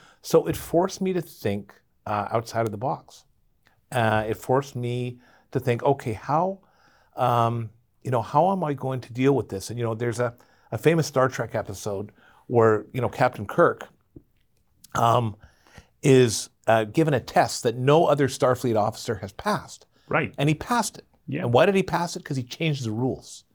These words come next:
Speaker 1: He was able to change the rules. He was
Speaker 2: Now,
Speaker 1: able to
Speaker 2: Spock
Speaker 1: change
Speaker 2: said he cheated,
Speaker 1: He
Speaker 2: but
Speaker 1: cheated, but, but, but he cheated. But he changed the rules. So I, so I, I, you know, being a, a Tre-, Trekkie,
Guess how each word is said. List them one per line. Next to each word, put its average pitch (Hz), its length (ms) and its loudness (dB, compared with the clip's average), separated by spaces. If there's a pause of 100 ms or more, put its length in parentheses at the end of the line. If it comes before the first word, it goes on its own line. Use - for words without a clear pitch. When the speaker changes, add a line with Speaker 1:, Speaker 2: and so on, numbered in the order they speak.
Speaker 1:
He 139 100 -2
was 123 140 2
able 143 160 4
to 127 80 -4
change 127 320 -6
the 117 80 -4
rules. 117 340 -4
He 113 60 -6
was 113 140 -2
Speaker 2:
Now, 143 80 4
Speaker 1:
able 151 100 2
to 139 40 0
Speaker 2:
Spock 196 140 2
Speaker 1:
change 143 140 2
Speaker 2:
said 185 100 4
he 151 140 2
cheated, 135 440 2
Speaker 1:
He 135 60 4
Speaker 2:
but 131 140 6
Speaker 1:
cheated, 180 400 4
but, 196 180 4
but, 196 180 4
but 196 160 4
he 196 160 0
cheated. 233 380 0 (220)
But 175 100 6
he 185 80 6
changed 202 380 0
the 190 80 4
rules. 190 320 4
So 139 100 -2
I, - 160 -6
so 156 180 0
I, 175 120 4 (120)
I, 151 100 4 (280)
you 180 80 -2
know, 139 100 0
being 165 280 2
a, 143 60 6
a 127 160 -2
Tre-, - 320 0
Trekkie, 147 640 -2